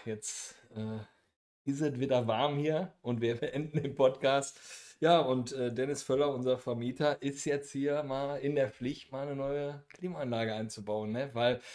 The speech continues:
ich meine, jetzt wird es kühler, jetzt geht es, aber das war schon so ein Running Gag ein bisschen am Oktoberfest, ne? Aber, äh, hat ja dann auch sich ein bisschen, ja, gezeigt, hat gesagt, er, er gibt noch mal ein paar Pilz aus und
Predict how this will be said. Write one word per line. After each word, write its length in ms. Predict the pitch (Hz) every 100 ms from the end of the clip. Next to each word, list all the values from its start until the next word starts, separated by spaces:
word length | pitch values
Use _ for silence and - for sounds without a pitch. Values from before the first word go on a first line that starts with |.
| -
ich 40 | -
meine, 140 | 127
jetzt 220 | 139 139
wird 160 | 139 135
es 100 | -
kühler, 400 | 143 165 170 156
jetzt 240 | - -
geht 220 | 120 131
es, 180 | 139 139
aber 420 | 110 110 110 107 - - _ _ _
das 200 | 113 107
war 160 | 113 123
schon 240 | - 127
so 120 | 120
ein 160 | 120 113
Running 320 | 117 139 131
Gag 240 | 113 139 123
ein 80 |
bisschen 300 | 110 110 110
am 180 | 107 107
Oktoberfest, 840 | 107 107 110 107 107 110 107 - 104
ne? 260 | 117 131
Aber, 560 | 107 113 110 113 117 113
äh, 60 | - _ _ _ 143
hat 220 | 175 -
ja 120 | 151
dann 360 | 123 127 175 156
auch 320 | 156 185 185
sich 680 | - 143 165 - - - _
ein 160 | 127 123 _
bisschen, 640 | 151 - 151 135 135 127 127 _ _ _
ja, 320 | 123 123 107 _ _ _
gezeigt, 500 | 117 - 117 135 135
hat 160 | 127 -
gesagt, 400 | 117 117 113 -
er, 300 | 110 110 107 - _ _
er 60 | 110
gibt 180 | 123 -
noch 80 |
mal 140 | 117 113
ein 80 | 110
paar 180 | 107
Pilz 340 | - 160 180 -
aus 300 | 139 147 -
und 480 | - 180 269 294